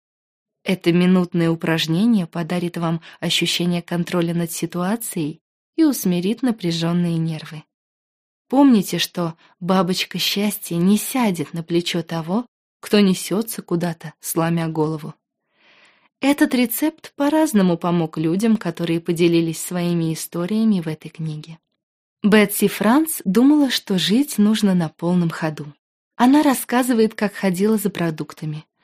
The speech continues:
мчалась на всех парах, снося углы и попутно швыряя продукты в тележку. Но однажды жизнь Бетси остановилась.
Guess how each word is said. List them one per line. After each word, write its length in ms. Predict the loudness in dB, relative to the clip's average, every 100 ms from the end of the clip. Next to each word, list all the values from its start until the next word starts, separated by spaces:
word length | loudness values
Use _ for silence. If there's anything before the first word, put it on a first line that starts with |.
| _ -8
мчалась 560 | -2 0 2 2 2 0
на 140 | -4
всех 280 | -2 -8 -8
парах, 460 | -8 -4 -2 -2 -2
снося 440 | 0 0 0 0
углы 340 | 0 2 2 2
и 180 | -2
попутно 560 | -4 -4 -2 -4 0 -2
швыряя 440 | 0 0 2 0
продукты 520 | 0 -2 0 -2 -4 -10
в 80 |
тележку. 600 | -8 -8 -6 -8 -12 -18 -20 _ _ _ _ _ _ _
Но 180 | 4 6
однажды 640 | 6 6 6 4 0 -6 -8 _ _ _ -4
жизнь 440 | 2 2 6 4
Бетси 580 | 4 0 0 -6 -6 -6
остановилась. 920 | -8 -2 0 2 0 -4 -8 -14 -16